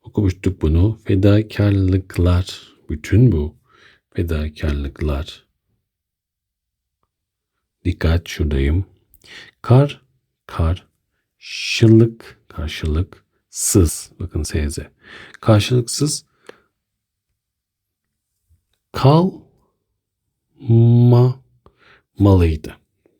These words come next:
Kalmamalıydı. Bir şeyler, bir şeyler veril-, verilmeliydi.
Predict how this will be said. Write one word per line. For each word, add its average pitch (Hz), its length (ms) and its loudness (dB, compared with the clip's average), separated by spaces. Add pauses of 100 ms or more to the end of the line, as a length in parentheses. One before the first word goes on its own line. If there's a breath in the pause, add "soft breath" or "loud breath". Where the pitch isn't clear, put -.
(500)
Kalmamalıydı. 85 1040 -2 (1400 soft breath)
Bir 143 240 4
şeyler, 95 1000 -2 (680)
bir 78 400 -8 (300)
şeyler 67 760 -12 (2500 soft breath)
veril-, 120 1000 2 (480)
verilmeliydi. 92 480 -2